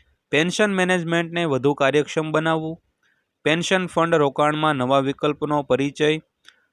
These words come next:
આંતરરાષ્ટ્રીય ધોરણોને અનુરૂપ પેન્શન સિસ્ટમનો વિકાસ, ત્યારબાદ પેન્શન યોજનાઓમાં સુગમતામાં વધારો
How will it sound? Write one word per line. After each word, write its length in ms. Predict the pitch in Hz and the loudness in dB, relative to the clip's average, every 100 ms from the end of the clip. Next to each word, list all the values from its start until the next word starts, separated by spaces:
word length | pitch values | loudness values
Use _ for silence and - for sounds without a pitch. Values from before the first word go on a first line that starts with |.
| - | 0
આંતરરાષ્ટ્રીય 840 | 131 170 185 180 180 170 185 180 | 0 4 4 4 2 2 0 2
ધોરણોને 640 | 160 135 139 147 147 151 | 2 2 2 2 2 0
અનુરૂપ 460 | 143 135 151 127 95 _ | 0 0 2 0 -2 _
પેન્શન 380 | 127 147 185 175 | 0 0 -2 -2
સિસ્ટમનો 600 | - 147 - 151 151 147 | -4 -8 -4 -4 0 0
વિકાસ, 420 | 120 120 143 147 - - _ _ _ _ _ _ | -2 0 2 2 -2 -14 _ _ _ _ _ _
ત્યારબાદ 420 | 147 175 180 185 | 2 4 4 2
પેન્શન 500 | 175 147 156 - 175 | 2 0 0 -2 0
યોજનાઓમાં 720 | 160 156 147 151 151 151 156 | 4 2 4 2 2 2 0
સુગમતામાં 800 | 151 - 127 139 139 139 143 139 | -2 -6 -2 -2 0 0 2 2
વધારો 420 | 117 113 127 143 | 2 0 0 2